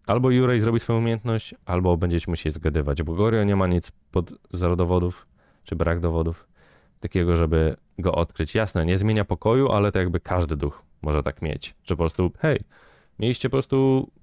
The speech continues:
na przykład, nie wiem, e, poltergeista, który nie chciał zmieniać pokoju, albo mieliście akurat Mylinga, który nie chciał zmieniać pokoju. Istnieje taka możliwość, więc ja, a tutaj mamy obakę.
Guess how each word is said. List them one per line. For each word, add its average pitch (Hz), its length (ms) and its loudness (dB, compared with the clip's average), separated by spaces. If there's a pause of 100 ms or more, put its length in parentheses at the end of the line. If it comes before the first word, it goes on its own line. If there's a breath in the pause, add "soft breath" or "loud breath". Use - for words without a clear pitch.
(200)
na 107 80 -2
przykład, 117 320 -4
nie 107 100 2
wiem, 76 240 0
e, 92 140 0
poltergeista, 131 520 -2
który 101 140 0
nie 87 80 0
chciał 92 160 0
zmieniać 82 240 -4
pokoju, 80 400 -2
albo 98 140 -2
mieliście 117 240 -4
akurat 120 180 -2
Mylinga, 131 380 0
który 95 160 0
nie 85 80 0
chciał 85 140 0
zmieniać 80 200 -2
pokoju. 73 360 -6 (880 soft breath)
Istnieje 117 280 -2
taka 80 160 -2
możliwość, - 480 -6
więc 80 220 -10
ja, 107 140 0 (320)
a 82 340 -2
tutaj - 220 -6
mamy 87 180 -2
obakę. 92 500 -4